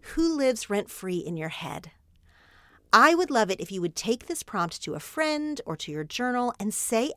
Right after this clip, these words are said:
out loud the answer. That your mom's voice lives in your head, your college coach, your first boyfriend, the worst boss you ever had.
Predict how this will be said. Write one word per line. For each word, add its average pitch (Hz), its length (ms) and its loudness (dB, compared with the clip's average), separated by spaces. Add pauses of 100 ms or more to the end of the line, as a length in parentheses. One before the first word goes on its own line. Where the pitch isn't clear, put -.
out 196 240 2
loud 156 500 0 (220)
the - 180 -8
answer. 160 600 -12 (520)
That - 160 -2
your 311 140 0
mom's 302 500 2
voice 151 340 -8
lives 147 200 -10
in 147 100 -10
your 147 120 -12
head, - 460 -14
your 262 160 -8
college 294 540 -6
coach, - 560 -8 (200)
your 277 120 -6
first - 480 -10
boyfriend, 226 760 -8 (540)
the 247 120 0
worst 262 440 0
boss 247 340 4
you 220 120 0
ever 202 200 -2
had. 170 520 -6